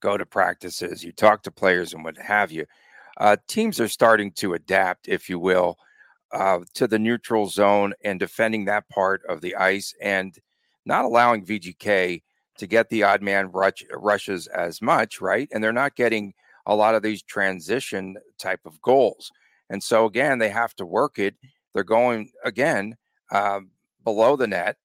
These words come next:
and they're having to work it, uh, from down low to high. Uh, it's a different type of mentality. Uh, you have to, again, credit Bruce Cassidy with these adjustments, but teams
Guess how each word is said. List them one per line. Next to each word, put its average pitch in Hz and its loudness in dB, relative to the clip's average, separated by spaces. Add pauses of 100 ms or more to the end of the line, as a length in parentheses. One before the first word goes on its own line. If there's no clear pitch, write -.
(120)
and 110 -4
they're 104 0
having 117 -4
to - -10
work 107 -4
it, 107 0 (500)
uh, 95 0
from 101 -6
down 113 2 (100)
low 104 0
to 92 -4
high. 117 -4 (440)
Uh, 113 2 (140)
it's 139 0
a 139 2
different 135 0
type 160 -2
of 101 -2
mentality. 110 -2 (460)
Uh, 110 0
you 117 0
have 135 0
to, 127 -2
again, 127 0
credit 110 0
Bruce 107 -6
Cassidy 107 -6 (300)
with 107 0
these 110 -4
adjustments, 104 -2
but 113 -4
teams 135 -6